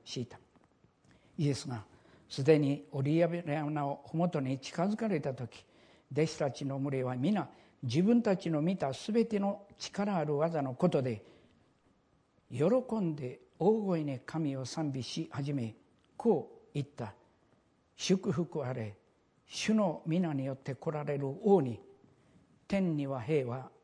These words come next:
栄光は糸高きところに。」すると、パリサイ人のうちの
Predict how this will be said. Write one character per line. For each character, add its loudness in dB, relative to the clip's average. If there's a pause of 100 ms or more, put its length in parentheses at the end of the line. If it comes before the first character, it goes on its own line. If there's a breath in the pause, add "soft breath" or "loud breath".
(300)
栄 4
光 2
は 0
糸 0
高 -6
き -10
と -12
こ -8
ろ -4
に。」 -12 (800 soft breath)
す -4
る 2
と、 -2 (300 soft breath)
パ -4
リ 2
サ -2
イ 2
人 -2
の -4
う -2
ち -6
の -6